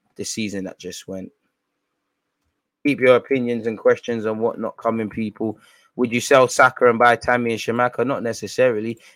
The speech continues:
Kane, a hundred and fifty. I haven't seen that, but fair enough.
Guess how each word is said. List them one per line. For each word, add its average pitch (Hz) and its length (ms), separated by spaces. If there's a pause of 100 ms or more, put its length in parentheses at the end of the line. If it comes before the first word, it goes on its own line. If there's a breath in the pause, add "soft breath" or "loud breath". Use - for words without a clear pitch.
Kane, 151 260
a 131 100
hundred 131 340
and 113 100
fifty. 135 320
I 135 80
haven't 131 160
seen 123 260
that, 131 340
but 113 380 (300)
fair 120 240
enough. 123 320